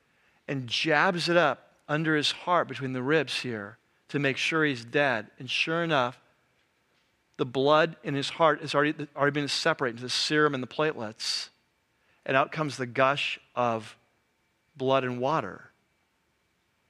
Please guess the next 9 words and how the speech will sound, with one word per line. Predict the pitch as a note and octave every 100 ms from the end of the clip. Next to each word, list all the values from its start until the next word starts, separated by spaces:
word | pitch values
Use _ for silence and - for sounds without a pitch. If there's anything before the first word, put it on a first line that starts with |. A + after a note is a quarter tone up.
| _ _ _ _ _ _ _ _ _ _ _ -
And | C3+ B2+
Mary | C#3 D#3+ D#3
was | C#3 C3 A#2+
there. | C#3 C3+ A#2+ G#2+ G2+ _ _ _ _ _ _ _ _ _ _ _ _ _ _ _ _ _ _ _ _ _ _ _ _ _ _ _ _ _ _ _ _ _ _ -
And | B2+
she | -
felt | - D3 C#2 B1 - _ _ _ _ _ _ _ _ _ _ _ _ _ _ _ _ _
the | -
sword | - - E3 C3+